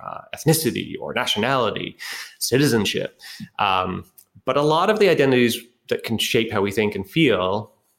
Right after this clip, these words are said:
are actually more arbitrary than that. Um, we can actually divide the world up in any way. So that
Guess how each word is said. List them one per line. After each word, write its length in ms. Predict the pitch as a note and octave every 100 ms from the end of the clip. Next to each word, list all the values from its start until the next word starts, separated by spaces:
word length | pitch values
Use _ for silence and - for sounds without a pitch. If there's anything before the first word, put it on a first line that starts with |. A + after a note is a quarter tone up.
| _ _ _ _ _ _ -
are 100 | A#2
actually 480 | F#3 - G#3+ G#3 F#3
more 420 | C#3+ E3 D#3+ D3
arbitrary 480 | A#2 F#3+ F#3 - -
than 140 | - -
that. 300 | - - - _ _ _ G#2
Um, 420 | F#2 F2+ F2+ - _
we 100 | B2
can 120 | E3
actually 200 | G3+ D#3
divide 240 | B2+ B2+
the 80 | B2
world 200 | A#2 A#2
up 120 | A2
in 80 | G#2
any 220 | G2+ D3
way. 320 | F#2+ - - -
So 600 | - G#2+ F#2 F#2 F#2 - _ _
that 160 | -